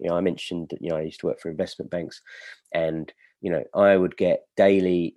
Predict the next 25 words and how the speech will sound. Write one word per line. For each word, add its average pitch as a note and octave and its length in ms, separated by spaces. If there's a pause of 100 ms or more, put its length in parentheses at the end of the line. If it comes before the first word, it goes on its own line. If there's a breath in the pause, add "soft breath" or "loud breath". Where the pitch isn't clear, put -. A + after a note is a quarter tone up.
weekly, E2 760
monthly F2 680 (140)
market - 240
reports - 560 (160)
from F2+ 320
the E2+ 460
exchanges F2+ 640
we E2 180
worked F2+ 320
on. F2+ 180 (400 loud breath)
And F#2+ 120
they're G#2 240
just, - 220
like, - 140 (340)
uh, C#2 160 (200)
P G2+ 180
D - 20 (100)
Fs F2 360
or - 140
Excel, F2+ 460 (500 loud breath)
um, D#2+ 280 (360)
da-, E2 300
downloads F2 440
you F2 100
could - 100